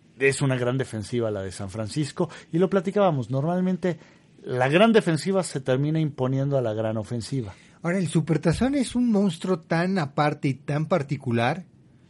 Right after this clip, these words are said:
Speaker 2: que incluso a las grandes, grandes ofensivas, el primer cuarto les cuesta trabajo. Hay mucha
Speaker 1: Sí.
Speaker 2: tensión, hay muchos aspectos mentales.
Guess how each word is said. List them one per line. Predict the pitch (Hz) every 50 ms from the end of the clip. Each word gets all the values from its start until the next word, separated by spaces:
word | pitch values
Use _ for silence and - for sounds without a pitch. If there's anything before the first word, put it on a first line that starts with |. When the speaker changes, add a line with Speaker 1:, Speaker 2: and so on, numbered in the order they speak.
| _ - - - -
Speaker 2:
que | 147
incluso | 143 143 143 139 - 151 151 160 202 - - 277
a | 294 277
las | 202 147 139 160 156 131
grandes, | 127 - 175 139 143 180 220 233 - 254 233 208
grandes | 170 165 156 170 180 165
ofensivas, | 160 160 135 139 123 - 139 139 147 170 180 - - - - - - _ - - _
el | - 131 120
primer | - 135 143 160 165 160
cuarto | - 185 180 175 - 214
les | 180 151 -
cuesta | - - 156 139 - - 170 160
trabajo. | - 139 131 127 135 147 143 - - 127 123 123 123 127
Hay | 135 147 151
mucha | 160 170 185 254 294 190
Speaker 1:
Sí. | 359
Speaker 2:
tensión, | 359 147 131 127 - - 156 156 156 165 175 175 180 175 165 165
hay | 165 170 165
muchos | 160 160 170 175 165 - 185 170 165 - 185
aspectos | 139 127 - - - 147 135 - - 170 156 139
mentales. | 139 123 117 113 110 - 143 147 151 151 156 156 156 160 170 160